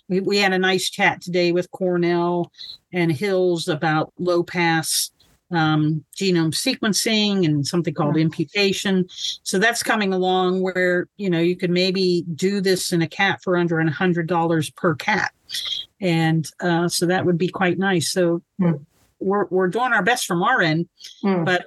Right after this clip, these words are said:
Speaker 1: uh, the weakness definitely is the collection points.
Speaker 2: Mm.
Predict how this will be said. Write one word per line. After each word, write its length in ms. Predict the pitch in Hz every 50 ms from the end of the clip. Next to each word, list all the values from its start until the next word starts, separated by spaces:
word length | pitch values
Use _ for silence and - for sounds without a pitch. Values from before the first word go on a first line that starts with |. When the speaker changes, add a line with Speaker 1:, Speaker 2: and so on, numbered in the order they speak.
| - - 170
Speaker 1:
uh, 100 | 170 170 170
the 140 | 180 180 175
weakness 580 | 175 185 220 220 - - 220 220 202 - - -
definitely 680 | - 190 185 - - - 202 196 185 170 185 196 185 180 -
is 600 | 185 190 180 175 175 170 170 165 - - - - -
the 100 | 180 165
collection 480 | - - 185 170 - - - 170 147
points. 500 | - - 151 127 - 151 - - - - - _ _ _ _ -
Speaker 2:
Mm. 260 | 196 175 160 165 147